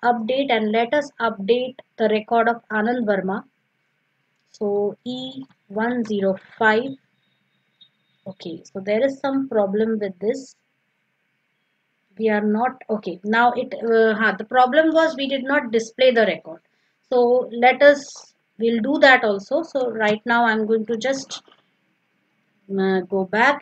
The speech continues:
and here firstly I'll run it and check whether it's working fine or not.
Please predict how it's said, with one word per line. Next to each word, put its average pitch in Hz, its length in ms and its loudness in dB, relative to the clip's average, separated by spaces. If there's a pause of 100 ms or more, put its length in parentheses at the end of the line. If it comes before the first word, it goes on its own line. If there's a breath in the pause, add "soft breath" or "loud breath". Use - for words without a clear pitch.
(120)
and 208 320 -2
here 220 400 0 (220)
firstly 247 360 -6
I'll 220 300 2
run 220 180 0
it 269 140 -4
and 240 220 -4
check 247 260 -6
whether 214 260 -2
it's 214 260 -8 (340)
working 220 320 -6
fine 208 300 -2
or 208 100 -2
not. 220 400 -4